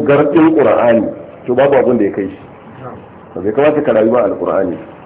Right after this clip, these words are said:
Bai kamata ka fita daga gida lafiyar ka kalau ba karanta su ayoyi na Al-Qur'ani ba. A ini gaba daya ba karanta su ayoyi na Al-Qur'ani ba. A'a.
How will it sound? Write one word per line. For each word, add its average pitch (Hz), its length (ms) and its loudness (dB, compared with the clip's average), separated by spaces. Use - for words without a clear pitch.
Bai 107 80 -4
kamata 135 320 0
ka - 180 -4
fita 117 240 0
daga 110 220 0
gida 113 560 0
lafiyar 139 580 4
ka 117 140 0
kalau 127 320 2
ba 107 120 0
karanta 135 360 2
su 110 160 -10
ayoyi 127 240 2
na 131 160 4
Al-Qur'ani 101 480 0
ba. 78 100 -8
A 110 180 -2
ini 170 300 4
gaba 131 320 4
daya 143 300 4
ba 120 140 4
karanta 147 380 2
su - 140 -6
ayoyi 139 280 4
na 147 100 4
Al-Qur'ani 113 500 0
ba. 87 140 -2
A'a. 78 240 -6